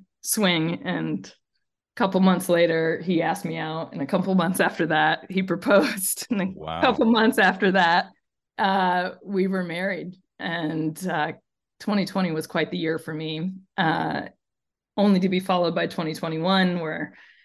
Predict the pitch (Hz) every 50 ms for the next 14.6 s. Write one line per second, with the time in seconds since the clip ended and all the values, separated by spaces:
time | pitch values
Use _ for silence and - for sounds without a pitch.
0 | _ _ _ - 151 - - 190 160 147 160 151 160 160 156 160 160 160 160 214
1 | 220 202 196 196 202 208 - - 170 151 - - - - - 262 240 226 226 220
2 | 214 220 - - - - - _ _ _ _ _ _ _ _ _ _ _ _ _
3 | _ - 147 151 156 156 156 147 151 156 - _ _ _ _ _ _ _ - 151
4 | 151 - 185 170 170 160 - 190 202 202 202 - - 202 202 - - - - 208
5 | - - 175 156 156 156 160 - 196 160 - - - - _ _ _ _ _ _
6 | _ _ _ _ _ _ _ _ _ _ - 180 175 175 165 - 190 185 180 185
7 | 185 185 185 - - - - 185 175 160 160 160 - 170 156 151 151 147 - 160
8 | 151 151 151 147 - 233 208 196 190 180 170 170 175 - 156 143 139 147 147 160
9 | 151 151 165 165 156 160 208 233 233 220 226 226 220 214 220 240 - - - _
10 | _ _ _ _ _ - 175 160 156 156 151 160 160 156 151 147 143 - - -
11 | _ _ _ _ _ _ _ _ _ _ - - 220 202 - - 214 196 202 220
12 | 190 165 165 165 170 170 - - - - _ - - 160 156 156 156 - 196 -
13 | - 180 185 - 180 170 170 170 175 175 - - 156 - - 170 165 170 170 170
14 | 170 180 170 170 165 170 190 - - - - -